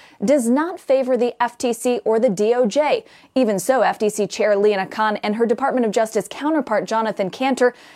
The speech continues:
have told Congress that improving antitrust enforcement won't happen unless they're willing to challenge more and more deals,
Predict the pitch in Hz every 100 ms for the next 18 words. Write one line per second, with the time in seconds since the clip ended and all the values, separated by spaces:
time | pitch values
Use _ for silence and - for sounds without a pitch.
0 | - 247 311 320 - 262 330 247 214 240
1 | - 226 196 - 302 311 269 214 208 208
2 | 196 196 180 226 233 254 247 - - -
3 | 190 285 302 - 330 330 196 196 208 214
4 | 220 254 208 254 294 240 214 - 247 247
5 | 214 185 190 208 254 311 269 214 208 208
6 | 180 233 277 294 -